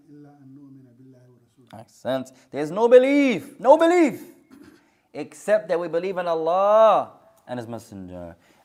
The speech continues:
Speaker 2: الثالثة, benefit number three. المؤمن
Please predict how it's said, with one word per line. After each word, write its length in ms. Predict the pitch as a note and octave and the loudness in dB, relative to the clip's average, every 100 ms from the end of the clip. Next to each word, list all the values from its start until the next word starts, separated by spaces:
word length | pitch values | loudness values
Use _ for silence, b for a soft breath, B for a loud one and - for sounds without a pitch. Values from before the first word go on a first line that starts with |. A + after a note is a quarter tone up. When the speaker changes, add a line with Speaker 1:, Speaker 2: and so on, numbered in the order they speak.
| - | -2
Speaker 2:
الثالثة, 840 | D#3 D#3+ F3+ G3+ A#3 G3 D#3+ A#2 | -2 0 2 4 2 4 2 2
benefit 320 | C3 G#3 G#3+ A3+ | -2 -4 -2 0
number 220 | A3+ A#3 | 2 2
three. 320 | A3+ F#3 C3+ - _ _ _ _ _ _ _ _ _ _ _ _ _ _ _ _ _ _ _ _ _ _ _ _ _ _ _ _ _ _ _ _ _ _ _ _ _ _ _ - | 2 0 -4 -18 _ _ _ _ _ _ _ _ _ _ _ _ _ _ _ _ _ _ _ _ _ _ _ _ _ _ _ _ _ _ _ _ _ _ _ _ _ _ _ -6
المؤمن 1040 | D#3 F3+ F3+ F3+ F3 F3+ A3+ - G3+ A3 | -2 -2 -4 -8 -8 -6 -6 -8 -12 -8